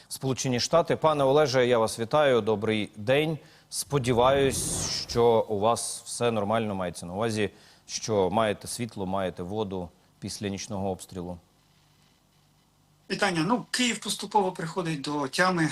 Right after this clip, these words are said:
Speaker 2: після жахливого чергового удару. Я думаю, що треба подякувати ще раз Д С Н С, енергетикам,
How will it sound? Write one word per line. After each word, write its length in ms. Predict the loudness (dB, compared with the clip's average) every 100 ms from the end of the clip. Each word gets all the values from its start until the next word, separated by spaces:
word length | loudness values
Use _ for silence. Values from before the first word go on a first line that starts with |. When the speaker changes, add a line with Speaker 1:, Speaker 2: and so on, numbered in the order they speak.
| -2
Speaker 2:
після 600 | -4 -4 0 0 0 -4 _ -2
жахливого 640 | 0 0 0 0 0 -2
чергового 560 | -2 -4 -4 -4 -4
удару. 380 | 0 4 4 4
Я 100 | 2
думаю, 480 | 2 0 2 0 -2
що 640 | -2 -2 0 0 -2 -4 -6 -8 -10 -8 -2
треба 240 | 4 4
подякувати 680 | 4 2 4 4 2 -4 -2
ще 220 | -2 2 2
раз 160 | 2
Д 100 | -2
С 180 | -4 0
Н 120 | 2
С, 200 | 2 0
енергетикам, 720 | -4 -4 -4 -4 -4 -6 -6